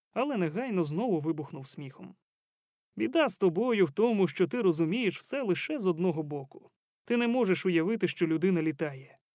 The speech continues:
І однак Брухо здатен в одну секунду перенестись за тисячу миль, щоб подивитись, що там відбувається. Він може завдати удару своєму ворогові, який за три дев'ять земель. То літає він чи ні?»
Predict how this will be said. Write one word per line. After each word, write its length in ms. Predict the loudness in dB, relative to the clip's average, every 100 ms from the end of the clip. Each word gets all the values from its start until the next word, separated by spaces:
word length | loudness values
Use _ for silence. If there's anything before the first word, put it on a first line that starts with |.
| _ 0
І 60 |
однак 380 | 2 2 -2 -2
Брухо 440 | -2 0 0 -4
здатен 440 | -2 0 0 2 2
в 40 |
одну 320 | 2 0 0
секунду 500 | -2 -4 -2 2 2
перенестись 560 | 4 2 0 -2 -4 -2
за 120 | -2
тисячу 460 | -2 -4 -4 -2 0
миль, 280 | 2 2 0 -8 -18
щоб 260 | -2 -2
подивитись, 560 | 2 0 2 0 -2 -4
що 220 | -2 -4
там 160 | -2 -4
відбувається. 680 | -2 0 -2 -4 -10 -12 -14 _ _ _ _ -2
Він 220 | 0 2
може 300 | 2 2 2
завдати 440 | 2 2 0 4
удару 400 | 2 4 2 2
своєму 440 | 0 0 2 2 0
ворогові, 600 | 2 2 4 2 0 -8 _
який 260 | -2 2 2
за 140 | 2
три 160 | 0 0
дев'ять 300 | 2 0 0
земель. 400 | 0 0 0 -8 -20 _ _
То 120 | 2
літає 400 | 4 2 0 0
він 220 | -2 -2 -2
чи 180 | 0
ні?» 220 | 0 -2